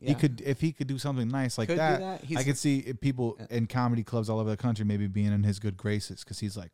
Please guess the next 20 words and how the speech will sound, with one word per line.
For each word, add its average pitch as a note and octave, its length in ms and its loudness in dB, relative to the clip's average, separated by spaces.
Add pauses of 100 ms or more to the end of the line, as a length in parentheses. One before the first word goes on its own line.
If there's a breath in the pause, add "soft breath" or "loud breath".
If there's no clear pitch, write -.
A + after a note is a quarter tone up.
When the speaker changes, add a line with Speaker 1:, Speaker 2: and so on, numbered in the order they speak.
Speaker 1:
he's A2 160 -18
putting G2+ 240 -4
people F#2+ 300 -8
on. F#2+ 300 -8 (440)
Speaker 2:
Yeah, A2 260 -8 (140)
he A#2+ 160 -14
definitely A2+ 520 -6
Speaker 1:
It's A#2+ 100 -6
a A2 40 -4
good G#2+ 200 -4
P G2+ 120 -6
R A2+ 140 -8
spin. - 180 -10
Speaker 2:
could F#3 160 0
do F3 140 0
that, E3 320 -2
or B2+ 240 0
he'll A#2 180 -2
just G#2+ 280 -6
keep, G#2+ 340 -8